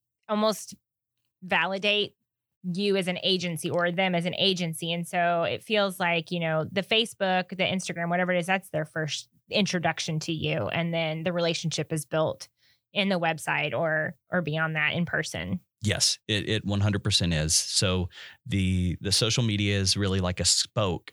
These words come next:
Speaker 2: on that hub,
Speaker 1: Mm-hmm.
Speaker 2: and it's reaching more people. It's, it's extended further than your website's reach may be because you're leveraging the power of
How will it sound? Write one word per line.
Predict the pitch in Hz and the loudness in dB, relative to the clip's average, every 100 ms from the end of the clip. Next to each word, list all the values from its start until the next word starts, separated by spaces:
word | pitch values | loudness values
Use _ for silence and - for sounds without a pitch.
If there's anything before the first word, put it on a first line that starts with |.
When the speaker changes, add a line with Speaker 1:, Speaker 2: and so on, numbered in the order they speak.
| _ 101 | _ -2
Speaker 2:
on | 95 | 0
that | 90 - | 0 0
hub, | 87 85 76 78 - _ 175 | 0 0 0 -2 -6 _ -2
Speaker 1:
Mm-hmm. | 170 170 | -2 0
Speaker 2:
and | 98 92 90 87 92 - | 0 2 2 0 -2 -2
it's | 95 - | 0 0
reaching | 90 123 165 131 110 | 0 0 2 2 2
more | 107 104 90 | 2 0 -2
people. | 123 123 90 85 | -2 0 0 0
It's, | 85 - - | 2 2 0
it's | 92 | 0
extended | 95 - - 123 113 | 0 0 2 2 2
further | - - 131 135 113 | -2 -2 0 0 0
than | 101 95 | 2 0
your | 95 | 2
website's | 90 87 - 87 - - | 2 2 2 0 -4 -4
reach | 85 76 - | 0 0 0
may | 64 95 87 | 0 0 0
be | 76 104 87 85 | 0 0 0 0
because | 85 - 87 82 | -2 0 2 2
you're | 87 85 82 | 2 2 2
leveraging | 87 85 87 80 87 87 87 | 2 2 2 0 2 0 0
the | 82 82 | 0 -2
power | - 92 87 87 90 80 | -2 -2 0 0 0 0
of | 78 85 - | 0 -2 -6